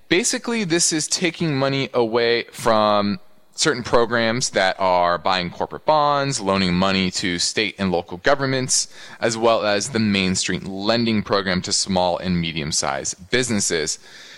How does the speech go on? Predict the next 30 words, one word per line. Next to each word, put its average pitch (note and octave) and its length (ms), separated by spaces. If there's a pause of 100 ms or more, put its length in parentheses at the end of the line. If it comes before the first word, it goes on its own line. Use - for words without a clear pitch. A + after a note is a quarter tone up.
(260)
And A#2+ 340
he C#3 180
basically D#3 360
says B2+ 240
we A2+ 80
don't G#2 100
need F2+ 80
to E2+ 60
buy F3 200
more F3 180
corporate D3+ 340
bonds, C#3+ 420
the B2+ 80
municipal F#2 420
bond F#2+ 280
market E2+ 240
is D#2+ 100
working, C#3 440
and A2+ 100
people A#2+ 420
are G2 220
able G#2 260
to G#2+ 100
borrow F2 440
lots D#2 280
of E2 140
money C#2+ 260
in D2 120
the C#2+ 60
markets. G2+ 680